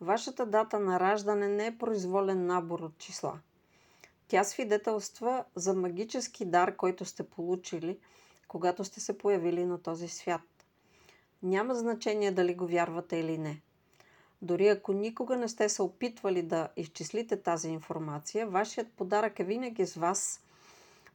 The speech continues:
и съдържа вашата сила, за която дори не подозирате. И така, за да изчислите своя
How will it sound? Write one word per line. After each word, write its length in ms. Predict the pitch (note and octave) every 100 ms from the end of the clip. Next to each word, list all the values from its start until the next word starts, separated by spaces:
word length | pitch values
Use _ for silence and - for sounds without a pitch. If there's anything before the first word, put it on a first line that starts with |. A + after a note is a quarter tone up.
| -
и 100 | A#3+
съдържа 500 | A3+ F#3 G#3 A#3 A3+
вашата 500 | F#3 G3 G3+ G3+ E3+
сила, 340 | - G3 G3+
за 180 | F3+ F3
която 440 | - F3 - A#3+ A#3+ - - - - G3+
дори 300 | F#3+ G#3 B3
не 160 | A3+
подозирате. 760 | G#3 F#3+ F3 F3 D3+ D3 - - _ _ _ _ _ _ _ _ _ _
И 80 | G#3
така, 320 | G3+ G3+ A3+
за 140 | A3+ G#3+
да 80 | F#3
изчислите 640 | F3+ - D3+ G#3 A#3 C4+
своя 560 | - A3 G#3+ G3+ F3+